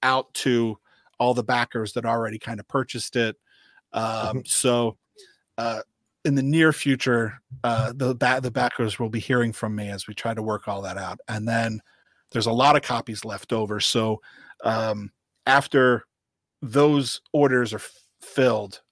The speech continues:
Speaker 1: uh, they will be distributed elsewhere. So, uh, kinda working on that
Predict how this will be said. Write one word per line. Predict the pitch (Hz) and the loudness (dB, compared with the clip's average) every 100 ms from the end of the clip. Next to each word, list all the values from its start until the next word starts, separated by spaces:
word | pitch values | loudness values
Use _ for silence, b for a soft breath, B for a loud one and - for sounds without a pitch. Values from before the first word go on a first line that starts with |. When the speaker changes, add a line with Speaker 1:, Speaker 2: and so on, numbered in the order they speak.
| - | -12
Speaker 1:
uh, | 110 104 98 | -8 -8 -4
they | 117 110 | -4 -4
will | 113 110 | -4 -4
be | - 110 | -4 -4
distributed | - - 117 110 104 98 - 175 | -2 -2 -2 -4 -6 -8 -4 0
elsewhere. | 254 254 - 98 - - | 2 0 -4 -6 -8 -4
So, | - 127 117 - B B B B B - | 0 2 2 -2 B B B B B -6
uh, | 110 110 | -6 -2
kinda | - 175 | 2 4
working | 143 147 147 | 6 4 4
on | 120 120 | 0 4
that | 131 117 | 4 2